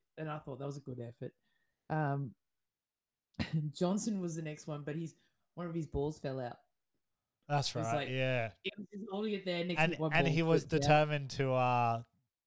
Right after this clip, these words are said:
Speaker 2: to, oh,
Speaker 1: Try and
Speaker 2: no,
Speaker 1: keep him
Speaker 2: no,
Speaker 1: in there.
Speaker 2: no, he was determined in the next challenge, wasn't he, to win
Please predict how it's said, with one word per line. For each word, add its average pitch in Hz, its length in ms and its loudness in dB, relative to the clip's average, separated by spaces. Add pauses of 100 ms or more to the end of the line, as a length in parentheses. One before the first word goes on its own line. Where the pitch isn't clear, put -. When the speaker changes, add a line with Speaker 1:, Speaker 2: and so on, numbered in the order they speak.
Speaker 2:
to, 120 540 -2 (1900)
oh, 135 60 -2
Speaker 1:
Try 131 80 4
and 120 100 2
Speaker 2:
no, 117 40 0
Speaker 1:
keep 160 160 0
him 160 60 -4
Speaker 2:
no, 135 160 4
Speaker 1:
in 139 100 0
there. 147 80 -2
Speaker 2:
no, 143 140 4
he 143 120 4
was 143 140 4
determined 139 500 0
in 123 160 -2
the 117 60 -8
next 120 280 -4
challenge, 95 380 -4
wasn't 104 300 -18
he, 98 160 -20
to 107 60 -20
win 104 140 -20